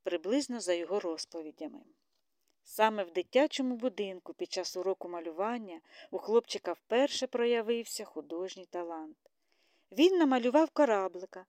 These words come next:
та так вдало, що всі мешканці дитячого будинку збіглися подивитися на цю красу.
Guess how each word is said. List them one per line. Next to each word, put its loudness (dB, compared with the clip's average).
та -8
так 2
вдало, 4
що -2
всі 4
мешканці 0
дитячого -2
будинку -2
збіглися -4
подивитися -4
на -14
цю -8
красу. -6